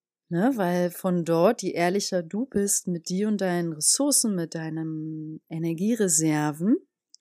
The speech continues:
ähm, desto klarer kannst du Energie halt auch lenken und channeln.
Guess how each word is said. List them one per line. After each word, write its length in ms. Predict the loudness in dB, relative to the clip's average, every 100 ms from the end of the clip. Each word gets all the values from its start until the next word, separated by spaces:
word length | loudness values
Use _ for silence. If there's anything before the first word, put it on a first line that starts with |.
| _ _ _ -2
ähm, 640 | 2 4 4 2 0 -2 _ _ _ _ _ _ _ _ 2
desto 880 | 6 8 6 4 4 4 2 0 -4 _ _ _
klarer 460 | -2 2 2 0 -6
kannst 320 | -6 -4 -4
du 60 |
Energie 440 | -4 -4 -6 -8 -8
halt 220 | -8 -10
auch 140 | -10 -4
lenken 380 | -4 -4 -8
und 160 | -10 -8
channeln. 480 | -6 -6 -6 -10